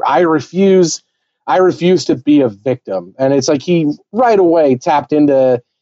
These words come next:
his kind of language. I love that moment where he had that whole lie built up about, "Well, it's my assistant's car. Mine's in the shop." And the guy starts talking about his car, and Jimmy wants to say, like, "Hey, you know, like, that's not my car. My car's in the shop."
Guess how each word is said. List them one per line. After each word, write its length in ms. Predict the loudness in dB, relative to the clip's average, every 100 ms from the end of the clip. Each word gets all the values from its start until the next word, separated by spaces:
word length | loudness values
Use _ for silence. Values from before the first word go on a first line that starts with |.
| _ -4
his 160 | -4 -2
kind 180 | -2
of 60 | 0
language. 320 | 0 0 0
I 80 | 0
love 220 | 0 0
that 180 | 0 0
moment 320 | 0 0 0
where 140 | 0 0
he 160 | 0
had 180 | 0 0
that 160 | -2 -2
whole 240 | 0 0
lie 280 | 0 0 -2
built 260 | -2 -2
up 120 | -4 -4
about, 300 | -2 -4 -4 _ -8
"Well, 160 | -4 -4
it's 160 | -4
my 120 | -4
assistant's 480 | -4 -4 -12 -12 -20
car. 260 | -10 -6 -2
Mine's 320 | -2 -2 -4
in 60 | -8
the 60 |
shop." 360 | -4 -2 -2 -4 _ _ _ _ -4
And 80 | -2
the 60 |
guy 140 | 0 0
starts 260 | -2 -2
talking 260 | -4 -4 -2
about 200 | -2 0
his 140 | -2
car, 300 | -2 -2 0
and 100 | -2
Jimmy 280 | -2 0 2
wants 320 | 2 0 -4
to 120 | -8
say, 260 | -6 0 0
like, 200 | 0 0
"Hey, 460 | 0 0 2 0 -2
you 100 | -2
know, 260 | 0 0
like, 240 | 0 0 -2
that's 280 | -4 -6 -6
not 200 | -4 -2
my 240 | -2 -2
car. 260 | -4 -8 -6
My 160 | -4
car's 240 | -2 -2 -2
in 60 |
the 60 | -4
shop." 380 | -4 -2 -2